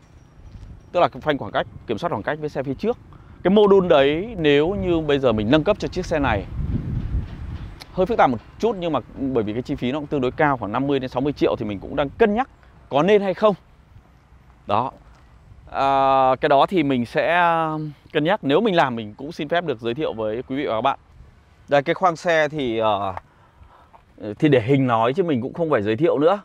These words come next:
Đó. Để hình. Đây, mình sẽ ngồi vào.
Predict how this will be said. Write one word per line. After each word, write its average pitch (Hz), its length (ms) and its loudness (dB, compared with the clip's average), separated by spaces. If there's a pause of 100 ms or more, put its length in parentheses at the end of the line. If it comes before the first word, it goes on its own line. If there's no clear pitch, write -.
(420)
Đó. 101 260 0 (520)
Để 110 300 -6
hình. 110 260 -8 (1300)
Đây, 110 100 -20
mình 123 120 -16
sẽ - 160 -16
ngồi 120 160 -12
vào. 110 160 -12